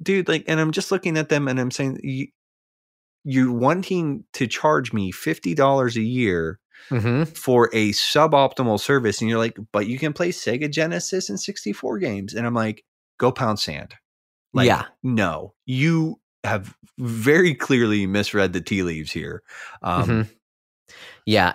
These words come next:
Speaker 2: and, and I initially misunderstood what this, th-, what it is, because it sound, like, to me, it just sounded so ridiculous. Like, okay, Genesis games,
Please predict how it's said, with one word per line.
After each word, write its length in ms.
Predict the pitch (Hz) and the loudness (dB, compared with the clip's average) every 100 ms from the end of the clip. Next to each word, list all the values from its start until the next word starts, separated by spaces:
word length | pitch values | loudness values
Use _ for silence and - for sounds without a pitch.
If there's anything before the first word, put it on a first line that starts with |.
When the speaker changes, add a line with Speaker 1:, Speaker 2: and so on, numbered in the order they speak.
| 160 | 2
Speaker 2:
and, 200 | 156 156 | 2 4
and 180 | 160 165 - | 4 4 4
I 240 | 156 160 | 4 6
initially 760 | 170 135 131 120 - 117 110 107 | 4 4 4 4 2 4 4 4
misunderstood 1200 | 110 113 - 107 95 90 - - 95 90 85 101 | 2 4 4 2 2 0 0 2 4 4 2 -2
what 420 | 104 101 104 - | -2 2 2 0
this, 460 | 95 98 90 - - 143 | 0 0 0 -2 -4 -4
th-, 200 | 127 123 | -4 -2
what 280 | 120 110 113 | 0 2 2
it 140 | 104 | 2
is, 160 | 107 - | 0 0
because 420 | 123 120 151 131 | -4 0 2 2
it 120 | 135 | 2
sound, 280 | - 143 - - - | 2 2 0 -6 0
like, 160 | 131 127 | 2 4
to 120 | 156 | 4
me, 180 | 185 147 | 6 4
it 40 | |
just 180 | 127 123 | 4 4
sounded 240 | 143 131 120 | 4 4 2
so 260 | - 151 | 4 4
ridiculous. 640 | 131 123 143 147 95 87 107 | 4 4 2 2 0 0 2
Like, 320 | 98 - - _ _ _ 143 | 0 -2 -14 _ _ _ 0
okay, 520 | 156 151 113 135 - 120 | 4 4 4 2 -6 -2
Genesis 420 | 113 120 135 151 | 2 2 2 0
games, 500 | 147 117 117 151 - | 2 2 2 0 -4